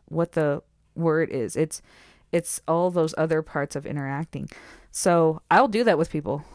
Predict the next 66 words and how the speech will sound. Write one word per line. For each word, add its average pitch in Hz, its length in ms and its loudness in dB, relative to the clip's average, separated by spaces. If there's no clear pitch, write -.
<laughs> - 200 -16
I'll, 233 400 6
like, 214 200 6
I'll 233 260 4
straight - 300 4
up 220 80 -2
send 208 200 2
a 214 60 2
stranger, 190 380 -2
like, 175 120 0
a 170 80 0
voice 180 160 -2
clip. - 200 -4
I'm 165 120 0
like, 156 180 -4
"Hey, 233 180 2
you 220 100 2
know, 202 100 4
I 185 60 4
posted 175 380 0
this 180 200 -2
and 160 80 -6
this 156 140 -6
was 160 160 -6
about, 156 360 -2
like, 143 200 -4
the - 100 -8
ex-, - 200 -12
you 151 120 -6
know, - 100 -10
experience 160 420 -6
of 147 160 -6
Indigenous 156 420 -2
people 147 320 -6
and 151 140 -2
you 165 80 0
seemed 156 340 -4
upset - 360 -2
about 147 280 0
it." 147 200 -4
You 170 120 -2
know, 160 100 0
or 190 200 6
they'll 180 220 2
message 160 320 -2
me 196 120 0
first 156 240 -2
and 151 60 -4
be 147 60 -2
like, 139 180 -4
"Yeah, 151 300 -2
you 147 180 -8
know, 143 100 -4
you, 156 260 -4
you 165 120 -2
must 160 180 -4
hate 156 320 -4
all 156 240 2
colonizers," 180 760 -2
or, 147 280 -2
you 175 80 0
know, 156 100 0
whatever 160 420 2
they 156 100 0
wanna 151 180 -6
say. 196 180 -8